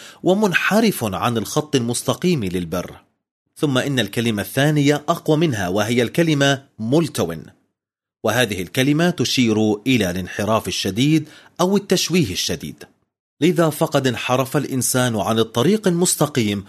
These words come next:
وصار بسبب انحرافه هذا ملتو ومشوه جدًا، وهي حالة غير طبيعية.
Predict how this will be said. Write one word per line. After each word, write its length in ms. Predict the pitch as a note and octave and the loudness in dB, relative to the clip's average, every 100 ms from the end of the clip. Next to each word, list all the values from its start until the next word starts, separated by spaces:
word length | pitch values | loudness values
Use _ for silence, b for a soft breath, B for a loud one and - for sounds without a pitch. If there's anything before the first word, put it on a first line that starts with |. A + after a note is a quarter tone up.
| B B - | B B -2
وصار 480 | A2 - A#2+ G2+ F2+ | 0 2 2 0 -2
بسبب 480 | F#2+ - A#2+ A2 | -2 0 0 0
انحرافه 960 | G#2+ - - G2+ A#2 F#3 - D3 C#3+ A2 | -2 -4 -4 0 2 2 2 2 2 2
هذا 540 | G#2 A2 G2+ A#2+ D3+ - - | 2 2 2 2 0 -6 -6
ملتو 640 | B2 F#3+ G3 E3+ D#3 D#3+ D#3 - - | 0 2 2 2 2 2 -2 -10 -4
ومشوه 760 | B2+ D3 C3+ - C3+ A#2+ G#2 G#2 | 0 2 0 0 2 2 2 0
جدًا، 500 | F2+ F#2 D#2 E2+ D2 - _ _ _ _ _ _ _ | -4 -8 -8 -12 -14 -20 _ _ _ _ _ _ _
وهي 300 | C3 C3 A#2 | -2 2 2
حالة 760 | - D3+ E3 D3 - C3+ C3 B2+ - | 2 2 2 2 2 0 0 -4 -4
غير 300 | G#2+ A#2 G2+ | 0 2 2
طبيعية. 720 | G2 F#2 F2+ F#2 F2 D2 | 0 0 0 0 -2 -6